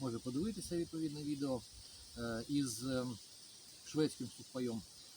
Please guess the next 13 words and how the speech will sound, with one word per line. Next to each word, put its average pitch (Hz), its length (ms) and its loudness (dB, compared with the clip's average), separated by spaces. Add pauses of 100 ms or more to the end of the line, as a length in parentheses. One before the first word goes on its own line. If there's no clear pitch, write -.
(180)
А 139 300 4
сьогодні 202 540 4 (120)
в 127 100 -6
мене, 185 380 2 (460)
здається, 151 760 2 (580)
литовський. 135 580 2 (100)
Написано 113 440 -4
Літува. 214 500 0 (840)
Е, 113 220 -2
отакий 147 520 2 (720)
раціон, 170 640 2
але 143 300 4
це 135 380 2